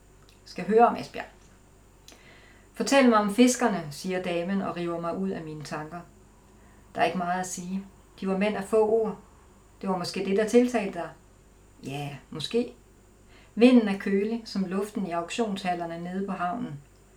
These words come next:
Fiskere og opkøbere står i en ring omkring de hvide plastikkasser,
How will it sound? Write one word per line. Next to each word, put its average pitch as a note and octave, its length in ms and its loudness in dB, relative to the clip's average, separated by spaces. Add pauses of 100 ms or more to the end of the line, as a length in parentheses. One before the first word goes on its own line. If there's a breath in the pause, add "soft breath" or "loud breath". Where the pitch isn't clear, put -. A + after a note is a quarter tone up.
(200)
Fiskere F#3+ 520 -2
og E3 40 0
opkøbere F#3 600 -4
står G3+ 280 -4
i F3+ 40 -10
en E3+ 200 -12
ring G#3 240 -6
omkring F#3+ 360 -8
de F3 80 -10
hvide F#3+ 300 -6
plastikkasser, F3+ 720 -12